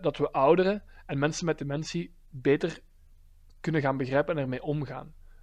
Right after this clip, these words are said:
Hè, dus hoe beter we begrijpen wat er in ons geheugen gebeurt en, ehm, de uitleg die ik juist heb gegeven daar rond,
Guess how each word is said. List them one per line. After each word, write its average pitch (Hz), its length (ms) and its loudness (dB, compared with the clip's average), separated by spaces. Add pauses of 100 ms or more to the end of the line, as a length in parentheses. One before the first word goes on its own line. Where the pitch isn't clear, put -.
Hè, 170 240 -10
dus 147 240 -12
hoe 143 100 -6
beter 139 300 0
we 151 80 4
begrijpen 139 380 0
wat 160 120 0
er - 160 -10 (160)
in 147 120 -4
ons 143 160 -4
geheugen 135 340 0
gebeurt 139 540 0 (140)
en, 143 300 -6 (320)
ehm, 135 500 -10 (120)
de 160 160 -12
uitleg 143 260 -6
die 135 100 -8
ik - 60 -10
juist 139 180 -2
heb - 80 -14
gegeven 143 360 -2
daar 147 120 2
rond, 160 360 -2